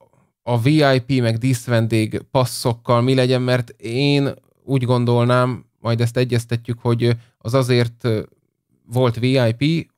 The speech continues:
mert, meg azért volt díszvendég, mert azok, ö, ö, jogosultak rá valamilyen módon, tehát azt nem szeretném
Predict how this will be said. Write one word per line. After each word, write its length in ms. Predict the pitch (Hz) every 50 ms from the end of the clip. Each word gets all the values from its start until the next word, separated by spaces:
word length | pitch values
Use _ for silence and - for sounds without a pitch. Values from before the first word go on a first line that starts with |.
| _ _ _
mert, 460 | - 120 120 120 120 117 - _ - - _
meg 140 | - 110 113
azért 300 | 120 120 123 117 113 -
volt 120 | 113 110
díszvendég, 640 | 117 131 123 - - - 110 113 127 135 131 - _ _ _ _ _ _ _ _ _
mert 240 | - 120 123 120 -
azok, 320 | - 123 120 120 117 117 -
ö, 240 | 120 113 113 113 113 117 - - _ _ _ _ _ _ _ _ _ _ _ _ _ _ _ _ _ _ _
ö, 340 | - 117 117 113 113 104 107 110 -
jogosultak 680 | - 127 135 123 127 123 117 - 127 120 117 113 110 -
rá 260 | 120 117 123 120 - -
valamilyen 560 | 117 113 131 131 123 120 120 117 110 110 113
módon, 520 | 110 107 113 110 110 117 135 160 185 175
tehát 220 | - 135 123 120 117
azt 160 | 117 - -
nem 100 | 123 117
szeretném 680 | 117 - - 110 110 113 - 113 110 101 101 110 -